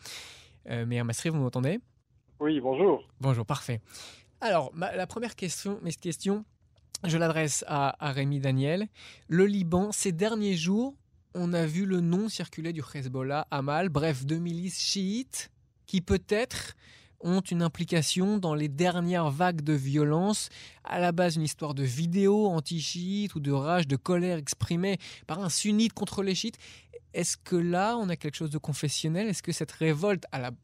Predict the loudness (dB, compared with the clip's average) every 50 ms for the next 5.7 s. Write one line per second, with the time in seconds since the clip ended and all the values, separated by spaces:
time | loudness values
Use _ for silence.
0 | _ -12 -10 -8 -6 -4 -4 -2 -2 -4 -4 -6 -6 -4 -4 -4 -2 -2 -2 -2
1 | -4 -6 -8 -8 -6 -4 -2 -2 -2 -2 -4 -4 -2 0 2 2 2 0 0 -2
2 | -4 -2 0 0 0 2 2 0 0 -2 _ 2 4 6 6 6 4 2 0 -2
3 | 0 0 2 2 2 2 2 2 0 -2 -4 -4 -6 -6 -6 -4 -4 -2 -2 -2
4 | -4 -4 -4 -6 -6 -4 -4 -4 -2 -2 -4 -4 -4 -2 -4 -4 -2 2 6 6
5 | 6 6 6 2 0 0 -2 -2 0 0 0 -2 -2